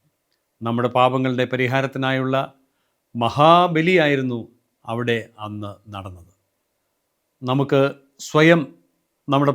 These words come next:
പാപങ്ങൾക്ക് പരിഹാരമുണ്ടാക്കുവാൻ കഴിയുമായിരുന്നില്ല. നമ്മുടെ കരങ്ങൾ സമ്പൂർണ്ണമായും പാപപങ്കിലമായിരുന്നു. അങ്ങനെയുള്ള അശുദ്ധ കരങ്ങൾ കൊണ്ട് നൽകുന്ന ദാനങ്ങൾ ദൈവത്തിന് പോലും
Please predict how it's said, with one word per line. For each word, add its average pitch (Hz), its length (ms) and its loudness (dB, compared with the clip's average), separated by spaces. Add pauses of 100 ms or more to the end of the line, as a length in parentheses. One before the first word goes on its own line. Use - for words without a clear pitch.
പാപങ്ങൾക്ക് 143 480 2
പരിഹാരമുണ്ടാക്കുവാൻ 135 880 0 (500)
കഴിയുമായിരുന്നില്ല. 123 720 -2 (1400)
നമ്മുടെ 135 380 0
കരങ്ങൾ 151 300 4 (600)
സമ്പൂർണ്ണമായും 165 800 2 (380)
പാപപങ്കിലമായിരുന്നു. 147 1500 0 (880)
അങ്ങനെയുള്ള 208 440 4 (340)
അശുദ്ധ 190 320 -2 (220)
കരങ്ങൾ 151 400 2
കൊണ്ട് 143 240 -4
നൽകുന്ന 135 280 -2 (120)
ദാനങ്ങൾ 113 380 -6 (800)
ദൈവത്തിന് 123 560 -4
പോലും 120 260 -4